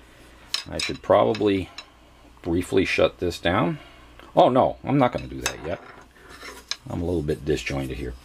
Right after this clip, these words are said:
I have several of these old triplet six thirty, uh, V T V R, V T V Ms, V O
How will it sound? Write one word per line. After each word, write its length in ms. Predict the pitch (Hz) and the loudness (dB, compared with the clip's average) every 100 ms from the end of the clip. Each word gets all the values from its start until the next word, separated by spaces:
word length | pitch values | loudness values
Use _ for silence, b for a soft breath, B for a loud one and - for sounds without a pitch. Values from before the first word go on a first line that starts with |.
| B B B B B B | B B B B B B
I 100 | 110 | 6
have 160 | 123 110 | 6 6
several 520 | - 190 208 131 90 | 2 6 6 6 4
of 120 | 85 | 0
these 220 | 80 87 90 | -2 0 6
old 440 | 98 95 90 80 B B B B B - | 6 8 4 0 B B B B B -20
triplet 440 | - 135 - 95 - B B B B B B B b b b b b b - | 4 4 6 2 2 B B B B B B B b b b b b b -12
six 380 | - - 135 - | 2 4 4 8
thirty, 400 | 120 107 98 78 B 76 B B B - - - | 10 10 6 -2 B -18 B B B -20 -20 -14
uh, 440 | - - 73 73 73 | -8 -4 -2 0 0
V 180 | 101 104 | 2 4
T 180 | - | 4
V 240 | 92 95 87 | 6 6 6
R, 260 | 85 80 | 6 4
V 340 | 69 - - 67 | 0 -6 -8 -8
T 180 | - 69 | -4 -4
V 220 | - 69 | -2 -2
Ms, 180 | 67 69 | -2 0
V 220 | 85 113 | 6 8
O 120 | 107 | 8